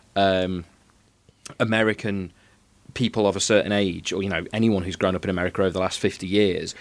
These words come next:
will have that as part of their cultural tradition. There's already a tradition of taking the concept and putting a, a dark or, or an interesting spin on it,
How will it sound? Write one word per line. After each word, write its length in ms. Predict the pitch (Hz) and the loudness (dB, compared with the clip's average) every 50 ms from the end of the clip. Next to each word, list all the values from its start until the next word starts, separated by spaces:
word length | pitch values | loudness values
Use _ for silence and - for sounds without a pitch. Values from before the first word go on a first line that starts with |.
| - - - _ | -20 -20 -10 _
will 160 | 104 104 95 | 0 0 0
have 280 | - - 113 104 - - | 2 0 -2 -2 0 0
that 160 | 104 101 - | 0 0 0
as 80 | 98 - | -2 -6
part 240 | - - 107 95 82 | -4 0 0 0 0
of 100 | 90 - | 0 -2
their 100 | 98 92 | -4 -4
cultural 360 | - - 104 - - - 95 | -2 -4 -4 -4 -4 -8 -8
tradition. 520 | - - - 104 101 - - 117 120 131 - - - - - _ | -8 -2 -2 -2 0 0 0 0 0 0 -2 -8 -16 -20 -2 _
There's 180 | - 117 107 | 4 4 4
already 500 | 110 107 107 104 117 117 113 110 110 107 | 4 2 2 4 4 4 4 4 4 2
a 60 | 107 104 | 2 2
tradition 460 | - 113 95 107 98 - - 104 98 | 0 0 0 0 0 2 0 0 2
of 240 | 95 95 92 - - - _ | 2 0 0 -2 -6 -12 _
taking 420 | - - 110 104 - - 101 95 | -2 -2 -2 -2 -2 -4 -6 -6
the 60 | 95 95 | -6 -6
concept 760 | - - 107 98 95 - - 95 - - - - - - - - - | -2 -2 -2 -2 -2 -2 -4 -4 -4 -4 -8 -10 -14 -18 -14 -8 -4
and 420 | 101 95 90 90 87 87 85 - - _ _ | -4 -2 -2 -2 -4 -6 -8 -10 -14 _ _
putting 320 | - 123 98 - 98 90 | 0 0 2 2 2 0
a, 200 | 90 90 95 95 - | 0 2 2 0 0
a 120 | - 101 - - - | 0 -2 -4 -2 0
dark 480 | 107 98 95 95 95 95 - - - | 4 4 6 6 6 4 2 -2 -6
or, 280 | - 98 95 92 90 - | -4 -2 -2 -2 0 2
or 120 | 98 98 | 2 2
an 60 | 98 | 4
interesting 480 | 101 98 95 - 107 92 - - 101 92 | 2 2 0 0 -2 -2 -2 -4 -6 -6
spin 260 | - - - 196 208 | -6 -2 0 2 2
on 160 | 147 85 - - | 2 0 -2 -2
it, 200 | 80 110 - | -2 -2 -2